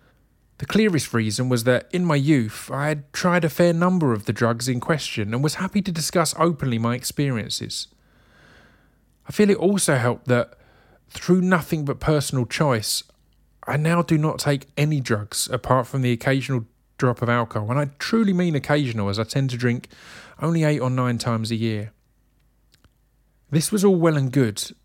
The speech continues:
and to be involved felt great, but it was the reaction when it launched that was truly overwhelming. Listenership exceeded all expectations, and feedback was coming in from parents and teachers who wished that they had had such a resource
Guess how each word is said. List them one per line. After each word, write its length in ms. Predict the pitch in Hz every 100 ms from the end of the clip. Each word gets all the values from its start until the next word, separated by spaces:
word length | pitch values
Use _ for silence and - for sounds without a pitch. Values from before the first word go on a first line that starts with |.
| _ -
and 160 | 135
to 120 | 117 127
be 140 | 170
involved 500 | 160 135 156 120 107
felt 260 | - 120 120
great, 420 | 143 147 117 117
but 260 | 123 - _ - _ _ _
it 80 | 135
was 160 | 147
the 80 | 156
reaction 580 | 156 165 165 - - 120
when 140 | 120
it 100 | 123
launched 360 | 127 135 127 -
that 100 | 123
was 160 | 120
truly 440 | - - 143 135 131
overwhelming. 760 | 123 117 117 123 117 95 98 - _ _ _ _ _ _ _ _
Listenership 760 | - 151 190 - 185 - 165 143
exceeded 640 | - - 151 147 139 139 _ _
all 300 | 170 170 160
expectations, 960 | 147 - 151 131 - 139 127 - 110 104
and 140 | 107
feedback 480 | - 185 175 156 147
was 160 | 123
coming 280 | - 143 135
in 180 | 131 123
from 280 | - 117 113 - - -
parents 520 | - 160 170 170 147
and 120 | 151 139
teachers 440 | 156 - - 113
who 100 | 117
wished 240 | 131 143
that 220 | - 127 120
they 240 | 143 160
had 220 | 143 -
had 220 | - 107
such 360 | - - 117 -
a 80 | 117
resource 680 | 117 117 - 98 101 -